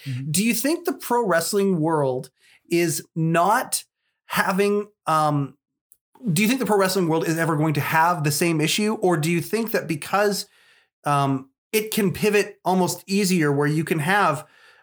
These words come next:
Speaker 2: things like that that are more, uh, tolerant and, and messages of that? Can, can the wrestling industry evolve, or is it gonna be antiquated, uh, due to this outrage culture, do you think?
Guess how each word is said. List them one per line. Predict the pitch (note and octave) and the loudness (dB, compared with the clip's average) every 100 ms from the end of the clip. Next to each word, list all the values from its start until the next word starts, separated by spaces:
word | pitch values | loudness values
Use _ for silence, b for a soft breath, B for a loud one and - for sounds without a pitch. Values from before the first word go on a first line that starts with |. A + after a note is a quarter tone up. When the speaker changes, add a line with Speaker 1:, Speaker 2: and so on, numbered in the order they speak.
| - | -20
Speaker 2:
things | - F#3+ E3 D#3 | -4 -2 2 2
like | D3+ | 2
that | D3+ D3 | 2 2
that | D3+ | 2
are | |
more, | C#3+ D3 C#3+ C#3+ C3+ | 2 2 2 2 2
uh, | C3+ C3+ C3 - | 2 2 0 -2
tolerant | - D#3 D3 C#3+ C#3+ C#3+ | -2 0 2 2 0 0
and, | C#3 C3 | -2 -2
and | C#3+ D3 | 0 2
messages | D3 D3+ C#3+ C#3 | 0 0 -2 0
of | C#3+ D3 | 0 0
that? | C3 C3+ B B | 0 -2 B B
Can, | G#3 G#3 | -2 0
can | G3 G3+ | 0 0
the | F#3+ | 2
wrestling | F#3+ G3 B3 | 0 0 0
industry | G3+ F#3+ G3 F3+ | 0 0 0 0
evolve, | D#3+ C#3+ D#3 F#3+ | 0 2 2 2
or | E3+ D#3+ | 0 0
is | F3+ | 0
it | G3 | 0
gonna | G3 | 0
be | E3+ | -2
antiquated, | C#3 D#3 F#3 - C#3+ C3+ C3+ - _ _ _ | -2 -2 -2 -2 0 0 -2 -6 _ _ _
uh, | C3 | -4
due | C3 C#3 | -2 -2
to | C#3 | -2
this | C3 | -2
outrage | C3+ C#3+ C#3 C3 | -2 -2 -2 -4
culture, | - B2+ - | -4 -6 -6
do | A#2+ | -8
you | A#2 | -8
think? | A#2 - | -10 -14